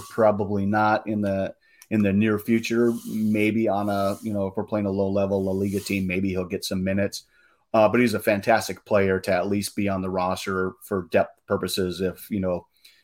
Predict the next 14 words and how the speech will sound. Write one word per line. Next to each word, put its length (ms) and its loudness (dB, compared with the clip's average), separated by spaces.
any 160 2
injuries 760 0
or 260 0
we, 280 -2
we 120 -2
need 160 0
to 80 -4
give, 520 -2
you 100 -4
know, 180 0
Lewandowski 680 0
a 40 -4
break 420 -2
or, 320 -4